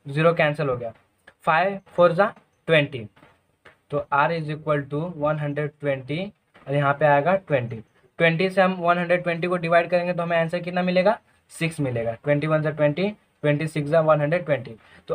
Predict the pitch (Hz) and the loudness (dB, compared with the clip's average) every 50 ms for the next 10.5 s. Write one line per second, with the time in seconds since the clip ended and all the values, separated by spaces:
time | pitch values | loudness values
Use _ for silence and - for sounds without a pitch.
0 | - 165 151 160 175 170 165 175 175 185 175 170 175 165 170 156 160 165 151 147 | -2 2 2 2 2 2 2 0 0 0 -2 -2 -4 -6 -6 -4 0 0 0 0
1 | 135 123 123 120 120 123 - _ _ - 151 160 170 170 165 156 180 175 175 175 | 0 -4 -4 -6 -6 -8 -12 _ _ -4 -4 -4 -4 -4 -6 -4 -2 -2 -2 -2
2 | 170 190 208 220 _ - - 156 135 123 - _ _ _ _ _ _ _ _ _ | 0 0 -2 -2 _ -8 -4 -4 -4 -4 -6 _ _ _ _ _ _ _ _ _
3 | _ _ _ - - 151 151 143 151 165 170 165 170 165 165 170 170 165 - - | _ _ _ -6 -2 -2 0 2 2 2 2 2 0 0 0 0 0 0 2 2
4 | 151 156 170 160 170 165 165 160 165 160 151 156 160 160 160 165 165 160 170 165 | 2 2 2 2 0 -2 0 2 2 2 4 2 0 -4 -4 -8 -8 -4 -2 -2
5 | 165 185 208 214 - _ _ _ _ _ - - - - 170 185 196 196 - - | 0 -2 -4 -6 -10 _ _ _ _ _ -20 -14 -6 -2 0 0 0 -2 -4 -20
6 | _ _ _ _ _ _ - 139 127 123 123 - 123 107 104 - _ _ _ _ | _ _ _ _ _ _ 0 0 0 0 -2 -6 -8 -8 -10 -10 _ _ _ _
7 | _ _ _ _ _ _ _ _ _ _ _ _ _ _ _ _ _ - 147 147 | _ _ _ _ _ _ _ _ _ _ _ _ _ _ _ _ _ -10 -4 0
8 | 160 156 151 160 175 175 165 165 180 170 160 165 165 175 185 175 160 165 165 160 | 2 2 4 4 2 2 2 2 2 2 2 0 0 2 2 4 4 2 2 0
9 | - - 170 175 175 - 156 131 123 120 120 117 117 113 110 110 _ _ _ _ | -2 -6 -6 -6 -4 -2 0 0 0 -2 -4 -8 -8 -8 -12 -18 _ _ _ _
10 | 139 139 143 143 139 131 123 135 147 | -4 -2 0 0 0 -2 -2 -4 -6